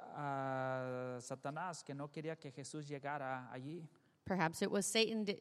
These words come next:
Speaker 2: who didn't want Jesus to get to that point.
Speaker 1: Satanás está tratando, ah, pues, de meterse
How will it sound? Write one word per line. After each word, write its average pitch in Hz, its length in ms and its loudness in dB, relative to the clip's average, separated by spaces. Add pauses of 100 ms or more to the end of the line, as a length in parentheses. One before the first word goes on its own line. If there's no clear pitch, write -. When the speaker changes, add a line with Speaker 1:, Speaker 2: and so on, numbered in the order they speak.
(160)
Speaker 2:
who 208 180 4
didn't 202 260 2
want 196 240 6
Jesus 214 400 0
to - 160 -2
get 196 320 -2
to 220 80 2
that 175 220 2
point. - 420 -4 (3000)
Speaker 1:
Satanás 139 560 -4
está 151 260 -6
tratando, 147 720 -2
ah, 127 640 -2
pues, 127 120 -4
de 127 40 0
meterse 143 800 -2